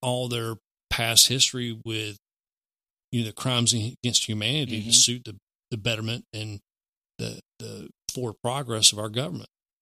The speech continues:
Speaker 1: So,
Speaker 2: Yeah.
Speaker 1: yeah, I mean,
Speaker 2: There's
Speaker 1: call
Speaker 2: even a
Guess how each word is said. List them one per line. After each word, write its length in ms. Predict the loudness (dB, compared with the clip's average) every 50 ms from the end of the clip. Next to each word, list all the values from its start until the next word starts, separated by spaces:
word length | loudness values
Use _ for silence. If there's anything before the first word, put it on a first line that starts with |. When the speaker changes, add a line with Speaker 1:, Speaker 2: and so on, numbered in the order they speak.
| _ _ _ _ _ 6
Speaker 1:
So, 480 | 6 6 6 6 2 0 0 0 -2 -4 -8 -12 _ _ _ _ _ _ _ _ _ _ _ _ _ _ _ _ _ _ _ _ _ _ _ _ _ _ _ -4
Speaker 2:
Yeah. 200 | -4 -4 -2 -4
Speaker 1:
yeah, 120 | -6 -6 -6
I 40 | -8
mean, 280 | -8 -10 -12 -12 -14 -16 -18 -20 -20 -20 -20 _ _ 2
Speaker 2:
There's 120 | 4 6
Speaker 1:
call 140 | 8 8 8
Speaker 2:
even 40 |
a 20 | 6